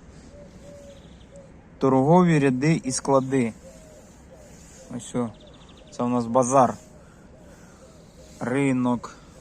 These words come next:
написано, ринок. Ще просто бомба, ракета. І тут у нас все, ну, правда, дощ.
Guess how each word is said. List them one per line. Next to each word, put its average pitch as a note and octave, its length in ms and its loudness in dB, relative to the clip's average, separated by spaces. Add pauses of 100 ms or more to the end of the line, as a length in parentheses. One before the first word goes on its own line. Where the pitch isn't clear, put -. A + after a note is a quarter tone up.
написано, A2+ 840 -8
ринок. A#2 380 -8 (720)
Ще - 160 -10
просто C3 400 -10
бомба, A#2+ 420 -8
ракета. A2+ 460 -12 (3000)
І A#2 60 -10
тут A2+ 280 -12
у - 20 -8
нас A#2+ 300 -6
все, A#2+ 260 -8 (320)
ну, A#2+ 60 -10
правда, A#2+ 320 -4 (560)
дощ. D3 460 -8